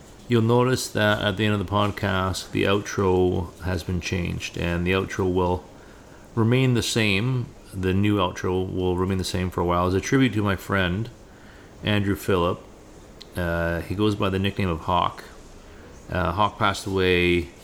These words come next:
in December of, uh, last year, and we actually did a celebration, uh, not that long ago, a couple months ago. And, uh, a young guy,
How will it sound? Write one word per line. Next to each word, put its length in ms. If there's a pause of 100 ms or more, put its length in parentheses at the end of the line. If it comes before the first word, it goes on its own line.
(640)
in 420
December 440
of, 240
uh, 260
last 380
year, 240
and 300
we 80
actually 340
did 180
a 180
celebration, 760 (800)
uh, 640 (260)
not 240
that 120
long 280
ago, 140
a 40
couple 220
months 220
ago. 260 (580)
And, 440
uh, 440 (100)
a 60
young 340
guy, 560